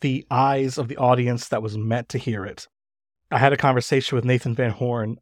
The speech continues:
I don't know how long ago, this is a little while ago, where I revealed to him a quirk of how I read stories. Whenever I get my hands on a physical copy of a book, me and Nathan, we both like fantasy, but when I get my hands on a fantasy novel,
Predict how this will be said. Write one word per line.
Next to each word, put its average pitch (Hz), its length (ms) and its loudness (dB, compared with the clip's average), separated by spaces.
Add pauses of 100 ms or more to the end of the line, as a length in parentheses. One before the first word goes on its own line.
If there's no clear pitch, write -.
I 131 80 -4
don't 139 120 -2
know 139 80 0
how 123 140 4
long 113 140 2
ago, 104 280 -4
this 123 260 -6
is - 60 -8
a 127 40 -2
little 127 240 -2
while 135 320 2
ago, 113 320 0 (340)
where 131 120 6
I 131 60 8
revealed 135 460 6
to 131 100 0
him 123 400 0 (680)
a - 80 2
quirk - 580 2 (140)
of - 100 -4
how 135 180 6
I 127 100 6
read 123 320 -2
stories. 113 640 0 (480)
Whenever 135 320 4
I 139 80 4
get 147 180 -4
my 127 100 4
hands 143 280 -2
on 117 60 -4
a 113 40 -4
physical 143 320 0
copy 143 480 -2
of 123 480 -2
a 135 100 -2
book, 110 420 0 (220)
me 123 180 2
and 120 80 2
Nathan, 120 300 0
we 113 80 0
both 113 260 0
like 113 160 0
fantasy, 110 600 -4 (720)
but 117 100 -2
when 123 120 4
I 120 60 4
get 147 200 0
my 135 120 2
hands 139 260 0
on 120 100 0
a 107 60 0
fantasy 139 440 -2
novel, 113 440 0